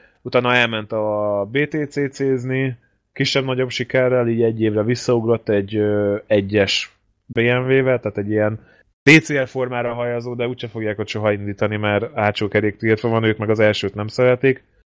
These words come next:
Utána meg, ö, átment a Fordhoz, és ott Ford gyári pilóta, részt vett gondolom ugyanúgy a projektben, mint a összes többi pilóta. Vetsz-,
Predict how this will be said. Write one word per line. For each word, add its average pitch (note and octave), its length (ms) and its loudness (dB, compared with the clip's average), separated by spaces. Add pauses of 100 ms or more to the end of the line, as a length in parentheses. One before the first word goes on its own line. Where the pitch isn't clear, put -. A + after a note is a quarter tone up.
(160)
Utána C#3+ 340 4
meg, C#3+ 220 0
ö, D3 320 0
átment B2 480 -4
a A2+ 100 0
Fordhoz, C#3+ 480 -4
és C3+ 200 -2
ott A#2+ 200 -4
Ford G#2+ 280 0
gyári A2 280 2
pilóta, A#2+ 680 0 (320)
részt A#2 380 -2
vett G#2+ 140 2
gondolom G#2+ 380 -2
ugyanúgy G#2+ 300 -2
a G#2+ 60 0
projektben, G#2 460 0
mint G#2 240 -6
a G#2 360 2 (440)
összes A2 300 0
többi C3+ 260 2
pilóta. C3 640 2 (500)
Vetsz-, B2+ 440 2